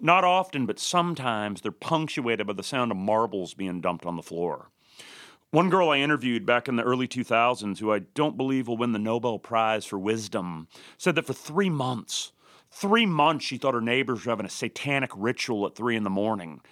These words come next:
She could hear 'em chanting on the other side of the wall. But it took this girl three months to realize she had no neighbors. She lived on the top floor, and what she was hearing was coming straight out of sheetrock.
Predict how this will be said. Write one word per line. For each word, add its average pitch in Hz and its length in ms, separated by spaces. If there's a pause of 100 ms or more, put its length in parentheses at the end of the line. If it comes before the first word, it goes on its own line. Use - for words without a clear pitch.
(240)
She - 120
could 156 100
hear 196 140
'em 147 120
chanting 151 600
on 107 100
the 113 120
other 113 100
side 127 260
of 113 60
the 101 60
wall. 95 640 (420)
But 165 100
it 160 100
took - 160
this 233 160
girl 190 180
three 180 360
months 180 260
to 139 80
realize 151 420
she 127 120
had 139 200
no 139 140
neighbors. 110 640 (260)
She - 140
lived 185 180
on 165 80
the 131 60
top 165 340
floor, 160 400
and 123 100
what 143 160
she 180 120
was 123 160
hearing 156 260
was 113 140
coming 123 180
straight 147 320
out 135 100
of 92 60
sheetrock. - 760